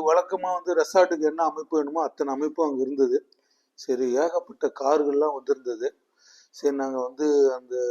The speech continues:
ரெசார்ட் எல்லாம் சுத்தி பார்க்கறப்ப ஃபுல்லா மரங்கள், அ, நிறைய இருக்கு. மரங்களுக்கு நடுப்புற தான் வந்து பாத்தீங்கன்னா இந்த ரெசார்ட்லாம் அமைஞ்சிருக்கு. சரி, இந்த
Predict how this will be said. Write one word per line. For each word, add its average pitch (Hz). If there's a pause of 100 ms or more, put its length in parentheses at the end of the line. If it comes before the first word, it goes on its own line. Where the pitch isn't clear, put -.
(180)
ரெசார்ட் 151
எல்லாம் 143
சுத்தி 151
பார்க்கறப்ப 127 (540)
ஃபுல்லா 208
மரங்கள், 180
அ, 139
நிறைய 135
இருக்கு. 139
மரங்களுக்கு 170
நடுப்புற 147
தான் 160
வந்து 139
பாத்தீங்கன்னா 139 (460)
இந்த 135
ரெசார்ட்லாம் 135
அமைஞ்சிருக்கு. 127 (640)
சரி, 147
இந்த 139